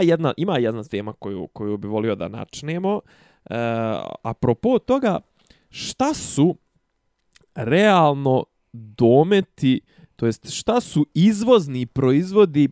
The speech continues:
Beograda, to jest beogradske političke elite, najviše u Republiku Srpsku i to jest čime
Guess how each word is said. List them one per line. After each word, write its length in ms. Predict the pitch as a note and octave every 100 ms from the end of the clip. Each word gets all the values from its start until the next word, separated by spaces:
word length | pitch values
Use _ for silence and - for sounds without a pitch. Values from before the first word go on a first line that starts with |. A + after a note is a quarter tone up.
| _
Beograda, 1040 | G#3 C#3+ A2+ A#2 A#2 D3 F#3+ F#3+ D#3 C#3 B2+
to 160 | -
jest 120 | A#2 A2
beogradske 560 | A#2+ C#3 D#3+ - B2
političke 680 | - A2+ C3+ D#3+ - B2+ A2+ G2+
elite, 560 | G#2+ B2 - - F3+ D3 - - -
najviše 680 | B2 F#3+ B3 F#3 F3+ - A2+
u 60 |
Republiku 540 | A2+ - B2+ D3 - A#2
Srpsku 460 | - F#3+ - D3+
i 40 | C#3+
to 140 | F3+
jest 200 | E3 -
čime 520 | - E3 A#3+ C#4 A3